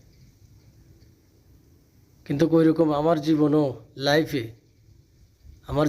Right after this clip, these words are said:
জীবনের লাইফে যা যা ঘটেছিল, এই প্রবাসের জমিনে আমি, এমনও দিন গেছে আমি না খাইয়েছিলাম। এই প্রবাসের জমিনে এমনও দিন গেছে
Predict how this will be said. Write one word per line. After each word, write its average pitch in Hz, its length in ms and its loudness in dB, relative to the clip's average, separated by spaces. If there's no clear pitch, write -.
জীবনের 156 440 2
লাইফে 160 280 2
যা 139 180 0
যা 156 80 2
ঘটেছিল, 147 380 0
এই 156 140 2
প্রবাসের 160 440 0
জমিনে 156 320 2
আমি, 151 160 0
এমনও 156 240 2
দিন 156 180 2
গেছে 147 240 0
আমি 139 120 2
না 131 60 0
খাইয়েছিলাম। 135 540 -2
এই 147 140 2
প্রবাসের 151 440 0
জমিনে 160 320 2
এমনও 165 200 2
দিন 156 180 6
গেছে 143 240 -2